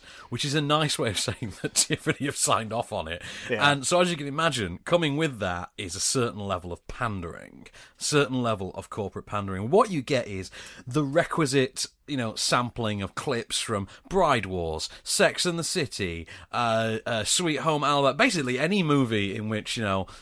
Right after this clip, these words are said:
Speaker 1: the guy has proposed to the girl by way of Tiffany's.
Speaker 2: Hmm.
Speaker 1: The, the fact they didn't include that clip from The Newsroom in which, uh, Jeff Daniels whips out a Tiffany's engagement ring i-, is beyond me because, you know,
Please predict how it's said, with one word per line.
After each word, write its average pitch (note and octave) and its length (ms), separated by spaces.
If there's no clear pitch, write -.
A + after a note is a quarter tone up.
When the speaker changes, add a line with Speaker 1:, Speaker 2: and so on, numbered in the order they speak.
Speaker 1:
the A#2+ 200
guy A#2 320
has A2 100
proposed A2 420
to G#2+ 60
the G#2+ 60
girl G#2+ 240
by G#2+ 160
way G#2 160
of G2 80
Tiffany's. F2+ 500
Speaker 2:
Hmm. C3 160
Speaker 1:
The, - 100
the F3+ 160
fact B3+ 200
they D3 100
didn't C#3+ 180
include B2+ 240
that A2+ 120
clip - 200
from A#2 140
The A2 80
Newsroom G#2 500
in F2 120
which, F#2 300
uh, F#2 180
Jeff F#2+ 240
Daniels G2+ 360
whips F#2 200
out F2+ 120
a - 20
Tiffany's F#2 400
engagement F2 440
ring D#2+ 180
i-, F#2+ 260
is F#2+ 220
beyond G2 280
me E2 40
because, E2 320
you G2+ 40
know, E2+ 120